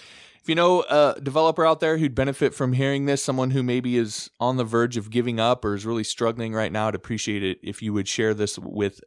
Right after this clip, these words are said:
them. If you liked it, be sure to like it. If you wouldn't mind leaving me a review over on iTunes, I would really appreciate that. That helps the show get discovered by more developers,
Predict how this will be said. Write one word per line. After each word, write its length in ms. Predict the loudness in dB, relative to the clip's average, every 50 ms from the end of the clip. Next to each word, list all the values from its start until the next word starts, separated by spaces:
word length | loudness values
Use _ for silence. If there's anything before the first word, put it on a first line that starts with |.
| _ _
them. 520 | -14 -6 -2 0 2 2 2 0 -2 -4 -8 _ _ _ -20 _ _ _
If 140 | -10 -4 0
you 100 | 0 2
liked 280 | 2 0 0 0 -2
it, 100 | -4 -4
be 100 | -4 -6
sure 180 | -4 -4 -2 -2
to 60 | -2
like 300 | 0 2 2 0 0 0
it. 240 | 0 -2 -2 -2 -6 _ _ _ _ _ _ _
If 120 | -8 -4 0
you 80 | 2
wouldn't 200 | 2 4 4 2
mind 340 | 2 2 2 0 0 -2 -2
leaving 440 | 0 2 2 2 2 2 2 2 2
me 160 | 2 2 2
a 40 | 2
review 440 | 2 2 2 0 0 2 4 4 4
over 280 | 4 2 2 0 0
on 240 | 2 0 0 -2 -4 -4 -4
iTunes, 580 | -2 -2 -2 -4 -8 -10 -8 -8 -8 -6 -6
I 80 | -4 -4
would 140 | -4 -4 -4
really 280 | -4 -4 -4 -4 -4
appreciate 580 | -6 -8 -8 -8 -8 -6 -6 -6 -8 -8 -6 -4
that. 200 | -4 -4 -2 -4
That 160 | -4 -4 -2
helps 320 | -2 -4 -4 -4 -8 -14
the 420 | -8 -4 -2 0 0 0 -2 -4 -6 -12 _
show 260 | -12 -4 0 0 0
get 180 | 0 -2 -6 -6
discovered 520 | -8 -10 -8 -4 -2 -2 0 0 -2 0
by 120 | 0 -2 -2
more 220 | 0 -2 -2 -2
developers, 720 | -2 -2 0 0 0 0 0 0 0 0 0 0 -4 -8